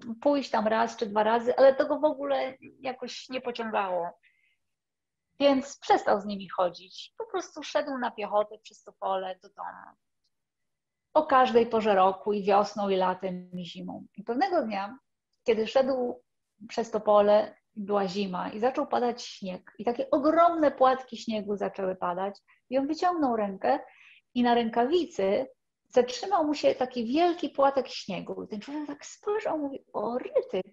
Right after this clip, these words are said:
jaki ten płatek śniegu jest piękny”. I zobaczył obok inne płatki i mówi: „Zaraz, wydaje się, że każdy z ten płatek śniegu jest inny”. I tak go to zafascynowało, z-, że zaczął kupować,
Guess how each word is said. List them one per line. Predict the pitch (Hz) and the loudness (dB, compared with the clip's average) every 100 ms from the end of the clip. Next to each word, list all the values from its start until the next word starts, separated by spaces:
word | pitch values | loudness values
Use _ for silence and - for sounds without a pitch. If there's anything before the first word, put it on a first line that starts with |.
| _ _ _ _ _ - | _ _ _ _ _ -6
jaki | 240 - | -6 -4
ten | 349 285 | -4 0
płatek | 214 233 311 | 2 0 -2
śniegu | - 190 226 | -6 -8 -4
jest | 277 - | -4 -2
piękny”. | - 453 240 - 185 220 _ _ _ _ _ _ _ _ | 0 0 0 -6 -8 -8 _ _ _ _ _ _ _ _
I | 269 262 - - | -4 -4 -6 -2
zobaczył | - 254 320 311 277 | 2 4 4 4 2
obok | 254 240 247 - | 4 4 4 2
inne | 320 294 240 | 0 2 2
płatki | - 190 185 - - - | 0 0 -2 -6 -14 -6
i | |
mówi: | 226 233 226 | -4 -4 -4
„Zaraz, | 180 175 180 - - 190 - | -4 -6 -8 -12 -20 -20 -16
wydaje | 175 - 226 | -14 -10 -10
się, | 240 | -8
że | 262 247 | -10 -12
każdy | - 175 - 247 | -14 -18 -14 -16
z | - | -12
ten | 208 196 | -14 -12
płatek | - 202 220 226 | -12 -10 -10 -14
śniegu | - 180 165 202 | -14 -16 -12 -8
jest | 214 226 _ 381 | -8 -10 _ -10
inny”. | 349 226 190 180 - _ _ _ _ _ _ | -6 -6 -8 -12 -18 _ _ _ _ _ _
I | - | -6
tak | - 381 - | -2 0 0
go | 415 | 2
to | 262 | 2
zafascynowało, | 254 - 226 - 240 220 208 196 170 170 - - | 0 -2 -4 -6 -6 -4 -2 0 0 0 -2 -6
z-, | 180 - - | -10 -8 -8
że | - 208 202 196 - | 0 2 2 0 -2
zaczął | 220 220 240 | -4 0 -2
kupować, | 233 208 233 214 202 - - | -2 -2 2 2 0 -2 -14